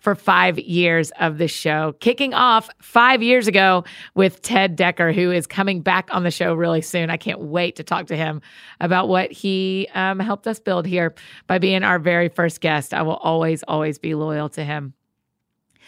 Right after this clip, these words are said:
When I think back on the show, some of my favorite things have been the themes we've gotten to do, where we've done Couples Month in February, which we will do again coming up this February.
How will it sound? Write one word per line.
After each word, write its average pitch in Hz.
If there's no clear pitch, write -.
When 208
I 220
think 233
back 220
on 214
the 214
show, 196
some 196
of 190
my 185
favorite 214
things 208
have 196
been 202
the 196
themes 226
we've 220
gotten 226
to 220
do, 226
where 220
we've 196
done 185
Couples 240
Month 240
in 196
February, 208
which 185
we 180
will 180
do 180
again 190
coming 180
up 175
this 185
February. 185